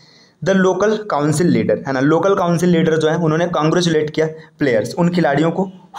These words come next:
who won the match, जिन्होंने match को जीता था, ठीक है। <coughs> देखिए, अभी, <coughs> sorry friends, यहाँ पे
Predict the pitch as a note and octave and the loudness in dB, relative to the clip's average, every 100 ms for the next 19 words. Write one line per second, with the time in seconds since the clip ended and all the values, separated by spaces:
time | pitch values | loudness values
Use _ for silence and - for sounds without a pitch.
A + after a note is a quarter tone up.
0 | F#3+ G#3 D#3+ D3 D#3 F3+ C#3 G#2+ A2 - | -2 0 0 0 0 2 2 0 -4 -4
1 | C#3 D#3 F3 D#3+ B2+ B2+ B2 F#3 F3+ B2 | -2 0 2 2 0 -2 -2 -4 -2 -2
2 | A#2 G#2+ G#2+ - E3+ - - - _ _ | -2 -2 -4 -4 -4 -4 -8 -20 _ _
3 | _ _ _ _ _ - F3+ A#3 F#3 F3+ | _ _ _ _ _ -4 0 2 2 0
4 | - - - D#3+ E3 - - C#3+ C#3 - | -2 -6 -8 -4 -2 -2 -2 -4 -6 -6
5 | D3+ D#3 D#3+ E3 - - - - E3+ F3+ | -4 -2 -2 -4 -6 -14 -14 -6 -2 0
6 | A#3 A#3+ - | 0 -2 -8